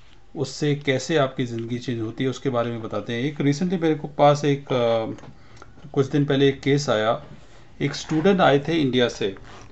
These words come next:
और, अ, जब उन्होंने स्टडी वीज़ा अप्लाई किया दिल्ली से, अ, तो उनका रिलेशनशिप चल रहा था और स्टडी वीज़ा स्टैंप होने से पहले, करीब दो महीने पहले उन्होंने शादी वहाँ पर कर ली और ये शादी लव मैरिज की थी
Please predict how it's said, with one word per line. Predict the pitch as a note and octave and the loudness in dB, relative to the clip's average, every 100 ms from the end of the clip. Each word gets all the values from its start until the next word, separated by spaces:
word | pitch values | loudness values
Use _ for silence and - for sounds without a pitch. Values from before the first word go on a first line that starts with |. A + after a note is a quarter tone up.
| - - - A#2+ | -20 -20 -14 -4
और, | A2+ A2+ A#2 A#2 | 0 2 2 0
अ, | A#2+ A2+ A2 A2+ - - - - - - - | -2 -2 -2 -2 -4 -10 -20 -20 -20 -18 -6
जब | B2+ | 0
उन्होंने | D#3 F3+ F3 E3+ E3+ | 2 4 2 4 2
स्टडी | D3 - C#3+ D3+ | 0 -2 0 0
वीज़ा | D3 D3 C#3+ | -2 0 0
अप्लाई | - B2+ B2+ | 2 0 0
किया | B2 B2 | -2 -4
दिल्ली | A#2+ A#2 C3 | -2 -4 -4
से, | - G2+ F#2+ - - - - - - - | -4 -4 -6 -12 -18 -18 -18 -18 -18 -8
अ, | A#2 A2+ A#2 | -4 -2 -2
तो | |
उनका | C#3 C#3 | -2 2
रिलेशनशिप | C3 C3 C#3+ E3+ D3 C#3 | 2 4 2 0 -2 -4
चल | - C#3+ | -2 0
रहा | D3 B2 | 2 0
था | - B2+ | 2 0
और | - C3 B2+ | 2 0 0
स्टडी | A#2 - D3 D#3+ | -2 -2 0 0
वीज़ा | D3 D3 C#3+ C#3+ D3 - - | -2 -2 2 6 6 4 -2
स्टैंप | - - C3 C#3+ C#3+ | -10 -2 2 2 0
होने | C#3 C3 C3+ | 0 0 0
से | C3+ | -2
पहले, | B2 B2 C#3 B2 A2+ - - - - - | 0 0 2 0 -2 -6 -12 -16 -16 -6
करीब | C3+ C3+ C#3+ C3 | 2 4 4 4
दो | C#3+ | 2
महीने | D3+ C#3+ D3+ | 4 4 2
पहले | D3 B2+ | 2 0
उन्होंने | C3+ B2+ B2 C#3+ | 2 2 0 0
शादी | - A2 A#2+ | -2 -2 -2
वहाँ | A2+ A2 | -2 -4
पर | A#2 | -4
कर | A2 A2 | -4 -4
ली | G2 G#2+ | -4 -4
और | A2+ | -2
ये | C3 | -2
शादी | - B2+ C#3 | 2 2 2
लव | B2+ C3 | 2 2
मैरिज | C3+ B2+ C3 - | 4 2 2 -2
की | C3 | -8
थी | - C3+ | -4 -4